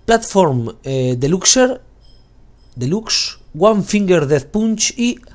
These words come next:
Hatred. Que este juego ya ha salido en más bu-, en algún bundle más.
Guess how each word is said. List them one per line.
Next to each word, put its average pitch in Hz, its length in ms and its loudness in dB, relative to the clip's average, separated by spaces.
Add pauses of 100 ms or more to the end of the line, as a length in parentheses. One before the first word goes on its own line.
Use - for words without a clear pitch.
(140)
Hatred. 175 360 0
Que - 1200 -20
este 160 120 -8
juego 185 140 -2
ya 175 80 -2
ha - 20 -6
salido 143 220 -4
en 127 80 -4
más 113 160 -6
bu-, - 120 -14
en 127 120 -4
algún 120 180 -4
bundle 110 300 -6
más. - 300 -14